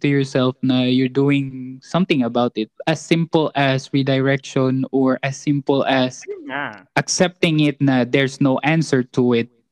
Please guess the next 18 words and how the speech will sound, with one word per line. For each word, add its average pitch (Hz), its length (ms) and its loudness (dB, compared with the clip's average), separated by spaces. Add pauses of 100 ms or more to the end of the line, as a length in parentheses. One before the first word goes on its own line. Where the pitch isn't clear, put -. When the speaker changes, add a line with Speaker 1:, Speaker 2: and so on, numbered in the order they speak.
Speaker 1:
That's 175 240 0
Speaker 2:
And - 80 0
Speaker 1:
already, 160 1200 2
like, 143 400 0
a 127 260 2
small 147 360 0
step 139 500 -4
towards, 131 720 0
you 151 100 2
Speaker 2:
Ayun 143 120 4
Speaker 1:
know, 131 80 2 (160)
Speaker 2:
nga. - 80 -8
Speaker 1:
avoiding 139 960 0
the 131 320 0
depression. 123 720 -2 (400)
For 196 60 4
me, 214 420 2
kasi 156 560 2